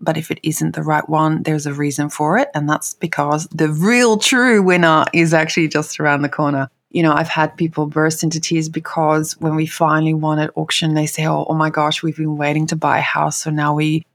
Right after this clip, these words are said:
can start thinking about having a second child." You know, that's huge. So yes, it's,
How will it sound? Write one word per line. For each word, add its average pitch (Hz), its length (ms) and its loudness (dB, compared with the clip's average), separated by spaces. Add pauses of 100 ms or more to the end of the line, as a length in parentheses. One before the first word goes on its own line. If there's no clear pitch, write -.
(140)
can 160 160 0
start 151 480 0 (100)
thinking 160 300 -2
about 160 240 0
having 151 260 -2
a 156 60 -2
second 156 260 -4
child." 156 560 0 (220)
You 185 80 -2
know, 196 100 2
that's 330 220 2
huge. 208 680 -2 (220)
So 185 560 2 (220)
yes, 202 640 2 (320)
it's, - 420 -4